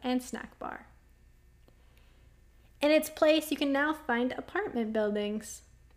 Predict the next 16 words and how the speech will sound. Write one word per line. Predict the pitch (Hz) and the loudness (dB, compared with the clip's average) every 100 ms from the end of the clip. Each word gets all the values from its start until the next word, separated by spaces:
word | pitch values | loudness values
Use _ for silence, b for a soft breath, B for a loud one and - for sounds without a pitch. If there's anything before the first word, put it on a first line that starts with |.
| - - - - | -20 -20 -20 2
Believe | 262 262 311 | 6 6 6
it | 381 | 8
or | 370 | 8
not, | 247 214 220 - - - | 8 4 2 -2 -8 0
it | 254 | 2
was | 247 | 2
still | - 294 311 | 0 6 8
not | 262 240 285 302 | 8 6 6 2
the | |
first | 311 285 277 - - | 0 2 2 2 -2
skating | 262 302 277 | 0 2 2
rink | 202 196 202 - | 0 -2 -6 -2
in | 226 | -2
Sault | 233 233 | 0 -4
Ste. | - 220 | -4 -4
Marie. | 233 220 233 214 226 | -2 0 0 -2 -6